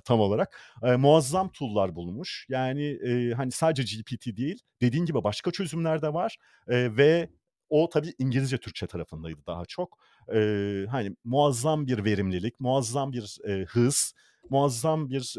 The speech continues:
e, zaman kazanma, yani inanılmaz, e, faydalı, e, olduğunu söyledi o da. E,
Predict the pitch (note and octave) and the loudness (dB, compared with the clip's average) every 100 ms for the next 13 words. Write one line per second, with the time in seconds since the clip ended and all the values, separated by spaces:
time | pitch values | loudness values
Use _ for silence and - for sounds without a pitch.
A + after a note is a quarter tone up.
0 | A2+ A2 G#2 G2+ G2 F#2 F#2 F#2+ A2+ A#2+ | -2 0 0 -2 -4 -6 -8 -2 2 6
1 | C#3 C3 - _ - A#2 A2 G#2 B2 A#2+ | 4 2 -4 _ 0 2 2 0 -2 -2
2 | A#2+ C3 D#3 D#3+ D#3+ E3+ D#3+ - A2+ A#2+ | -4 -2 -2 0 0 0 -2 -4 -4 -4
3 | - A2+ G#2+ G#2+ G2 F2 G#2 G2 G#2+ F#2+ | 4 4 6 4 0 -4 -6 0 0 0
4 | G2 G2 - F#2 F2+ F2 F2 - - _ | -2 -4 -2 -2 -2 -4 -6 -8 -10 _
5 | _ _ A2+ | _ _ 0